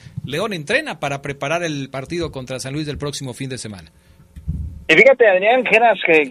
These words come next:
Speaker 2: Sedox, amigos, que ya hay consecuencias. Yo pensé que hoy iba a haber atención a medios, y no, hoy, esta semana, previo al juego contra San Luis, nada más mañana habrá conferencia. No sé si sea una consecuencia o un momento en donde Holland dice, "Estamos en un bache,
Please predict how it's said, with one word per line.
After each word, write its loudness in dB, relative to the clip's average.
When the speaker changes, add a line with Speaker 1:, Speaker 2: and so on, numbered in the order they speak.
Speaker 2:
Sedox, 4
amigos, 2
que -2
ya 8
hay 2
consecuencias. 4
Yo 2
pensé 0
que 2
hoy 2
iba 0
a 6
haber 6
atención 0
a 4
medios, 0
y 2
no, 2
hoy, 2
esta 2
semana, 4
previo 4
al 6
juego 4
contra 2
San 2
Luis, 0
nada 6
más 2
mañana 4
habrá 6
conferencia. 2
No 6
sé 2
si -4
sea 2
una 4
consecuencia 4
o 8
un 0
momento 4
en 0
donde 2
Holland 2
dice, 2
"Estamos 2
en 0
un -2
bache, 6